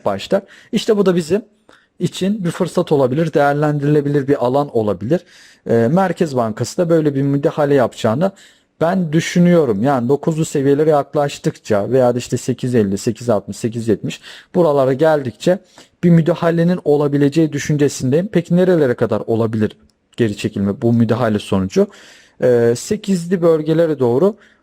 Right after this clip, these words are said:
olabileceği düşüncesindeyim. Yani şu pembe bölgeye doğru işte sekiz ile sekiz on beş arasına doğru olabileceği düşüncesindeyim. Ve buraları gelirse bu da bir fırsat olur. Yani buralardan dolar alınır mı?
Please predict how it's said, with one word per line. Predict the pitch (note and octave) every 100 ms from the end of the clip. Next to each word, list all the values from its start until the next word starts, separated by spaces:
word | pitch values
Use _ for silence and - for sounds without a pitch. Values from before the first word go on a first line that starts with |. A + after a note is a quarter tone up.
| _
olabileceği | E3+ E3+ C#3+ C#3 D3 E3
düşüncesindeyim. | D3+ C3+ D3+ C#3+ - B2+ A2
Yani | C3 A#2+
şu | - - E3+
pembe | - C#3 C#3+ C#3+
bölgeye | C3+ B2+ C3 A#2+
doğru | F#2+ F#2
işte | G#2+ -
sekiz | - D3 B2+ D3 B2+ - _ _ _
ile | A2+ B2+
sekiz | C3+ B2+ A#2+ A#2+
on | A2 A#2+
beş | C#3+ -
arasına | A#2+ A#2 - A#2+ G2+
doğru | F#2 A#2+ F#3 - - _ _ -
olabileceği | C#3 C3+ B2+ B2 A#2 A#2
düşüncesindeyim. | B2+ D3+ D3 D3 - D#3 D#3 E3 _ - - _ -
Ve | F#3+
buraları | F#3+ F3+ D#3+ D#3+
gelirse | E3+ A2 - D#3+
bu | D3
da | D3
bir | D#3+
fırsat | - - D3+ C3 E3 C#3 A2
olur. | A2+
Yani | D#3+ E3+ D3+
buralardan | D#3+ F3 E3+ E3 E3+ E3 D#3+
dolar | D#3 D#3 D#3+ -
alınır | C#3+ E3 D#3 G#2
mı? | A#2+ G3+